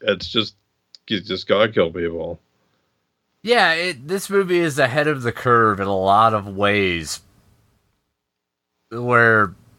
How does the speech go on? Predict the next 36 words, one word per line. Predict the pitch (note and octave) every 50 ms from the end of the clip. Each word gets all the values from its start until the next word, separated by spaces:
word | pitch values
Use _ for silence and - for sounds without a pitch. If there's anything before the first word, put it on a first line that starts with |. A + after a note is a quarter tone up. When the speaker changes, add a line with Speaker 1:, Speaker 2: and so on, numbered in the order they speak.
| _ _
Speaker 2:
you, | G#2 A#2+ B2+ C#3+ D#3 D#3+ D#3 D3+ -
you | D3+ D#3 E3 F3 F#3
would | F3+ E3+ C3+
see | - - E3 E3 E3+ F3 F3 E3
something | D3 - - F3 E3+ E3 D3+ C3
similar | G#2+ - - D3 C#3 C#3 C#3+ C#3 C3+ C3 B2
to | A2
this, | G2+ A2 G#2+ G#2+ G2+
but | - B2+ A#2+
it | A#2+ A#2+
would | A2+ A2 -
take | - B2 B2 B2 - - _ _ _
another | A2+ A2 A2 A2 A2 G#2 G#2 G2+ F#2+
ten, | - - - B2 A#2 A2 G#2 G2
fifteen | - - A2 G#2+ - - A2+ G#2 F#2
years | G2 G2+ G#2 G#2 G2+ F#2+ -
before | - F#2 - - A2+ A2
you | G#2 F#2 F2+
really | G2+ G#2+ A2 A2 G#2+
see | G2 - - G#2+ G#2
something | - - A2 G2+ F2+ - - G2 G2 F#2+ F2+ F2 - _ _ _ _ _ _ _ _ _ _ _ _ _ _ _ _ _
that's | A2 A2 - -
kind | - C3 A#2+ A2+
of | A2 G2+
acknowledging | G#2 F#2+ F#2+ G2 G#2 G2+ G#2 G#2 G#2 G#2+ F#2 F#2+ G#2+ G#2 G#2 F#2+
the | F#2+ E2+
tropes. | - - - A2 G#2+ G#2+ G2+ F#2 - - - - - - _ _ _ - _ _ _ _ _ _ _ _ _ _ _ _
Speaker 1:
Yeah. | - B2 G#2+ F#2+ F#2 - _ _ _ _
I | -
Speaker 2:
It'll | - D#3
Speaker 1:
mean, | E3 F3+
Speaker 2:
be | F#3
Speaker 1:
'cause | E3+ D3
Speaker 2:
a | C3 C3 B2+
Speaker 1:
this |
is | -